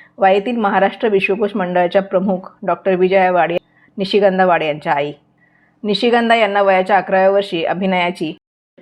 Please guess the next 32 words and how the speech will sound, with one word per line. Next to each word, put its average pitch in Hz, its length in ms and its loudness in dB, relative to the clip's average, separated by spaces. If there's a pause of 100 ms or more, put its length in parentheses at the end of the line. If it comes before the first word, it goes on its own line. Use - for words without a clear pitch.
(200)
राष्ट्रीय 202 420 0
शिष्यवृत्ती 190 600 -2
मिळाली 165 360 -2 (220)
आणि 180 180 -6
ती 185 140 -2
त्यांना 175 260 -2
पुढे 180 220 -2
नऊ 175 160 -4
वर्ष 170 240 -4
मिळत 165 240 -8
राहिली. 170 260 -10 (840)
निशिगंधा 247 480 0
वाड 220 220 2
या 214 80 2
एकोणीसशे 214 420 -4
पंच्याऐंशीमध्ये 208 760 0
दहावीच्या 202 380 0
परीक्षेत 196 360 0 (120)
पहिल्या 208 300 2
पन्नासात 196 680 -2
आणि 190 220 -2
बारावीमध्ये 190 680 0 (220)
तिसऱ्या 202 280 0
आल्या 170 160 -4
होत्या. 156 200 -10 (800)
पदवीधर 214 360 2
होईपर्यंत 202 520 0
त्या 202 160 0
मुंबई 196 340 2
रुपारेल 190 340 2
कॉलेजमध्ये 180 520 -2
होत्या 165 240 -8